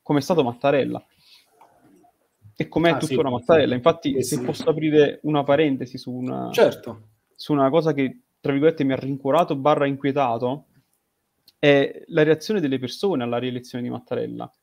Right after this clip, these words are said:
Speaker 1: Perché essendo stato un, un presidente che è entrato facilmente nel cuore del cittadino, per vari motivi, perché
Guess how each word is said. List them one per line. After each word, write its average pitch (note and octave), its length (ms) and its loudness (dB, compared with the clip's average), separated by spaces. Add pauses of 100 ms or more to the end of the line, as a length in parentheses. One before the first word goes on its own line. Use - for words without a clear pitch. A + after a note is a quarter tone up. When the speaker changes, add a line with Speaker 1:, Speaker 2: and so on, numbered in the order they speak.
(440)
Speaker 1:
Perché D3 640 0
essendo G3+ 300 -2
stato F3 180 -2
un, D3 160 -2
un D3 120 -6
presidente D3 360 -2
che B2 60 -4
è - 20 -2
entrato B2+ 280 -4
facilmente C3 560 -4
nel A#2 140 -10
cuore B2+ 200 -4
del A#2+ 120 -6
cittadino, A#2+ 680 -8
per C3 140 -4
vari F3 200 6
motivi, C#3 360 -2
perché A#2+ 500 -4